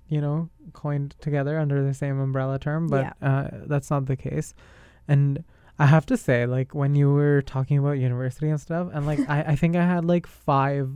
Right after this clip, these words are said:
Speaker 1: spirals. Like, I was
Speaker 2: <laughs>
Speaker 1: like, "Yeah, yeah, university, totally."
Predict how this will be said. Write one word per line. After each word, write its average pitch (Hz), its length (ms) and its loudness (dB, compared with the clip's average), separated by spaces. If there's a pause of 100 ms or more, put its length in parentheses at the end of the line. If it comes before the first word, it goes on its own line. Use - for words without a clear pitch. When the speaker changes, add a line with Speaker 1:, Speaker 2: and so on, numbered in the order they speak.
(500)
Speaker 1:
spirals. 135 920 -2 (340)
Like, 175 340 8
I 175 240 8
was 190 160 4
Speaker 2:
<laughs> 185 100 6
Speaker 1:
like, 175 120 6 (420)
"Yeah, 165 240 8
yeah, 175 220 8
university, 165 580 6
totally." 156 460 4